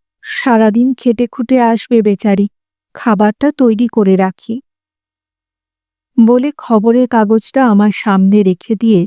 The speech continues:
চলে গেল। আর আমি বিস্মিত হলাম, হয়তো আহতও হলাম।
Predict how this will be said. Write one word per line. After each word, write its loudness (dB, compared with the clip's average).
চলে 2
গেল। -2
আর 2
আমি 0
বিস্মিত -4
হলাম, 0
হয়তো 0
আহতও -2
হলাম। 0